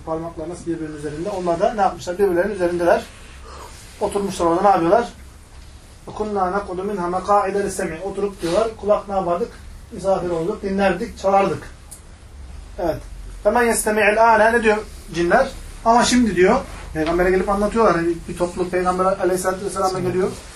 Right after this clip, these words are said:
"فَمَنْ يَسْتَمِعِ الْآنَ." Ama şimdi kim diyor işitirse, kim böyle kulak verirse, "يَجِدْ لَهُ شِهَابًا رَصَدًا." Kendisi ardından gönderilmiş ateş topları bulur.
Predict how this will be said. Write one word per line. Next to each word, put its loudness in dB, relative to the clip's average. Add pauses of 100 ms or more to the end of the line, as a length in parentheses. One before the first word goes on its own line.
(240)
"فَمَنْ 4
يَسْتَمِعِ 2
الْآنَ." 6
Ama 4
şimdi 2
kim 0
diyor 4
işitirse, 0
kim -4
böyle 0
kulak 0
verirse, 2 (720)
"يَجِدْ 2
لَهُ 6
شِهَابًا 4
رَصَدًا." 4 (400)
Kendisi 2
ardından 4
gönderilmiş 4
ateş 4
topları 4
bulur. 0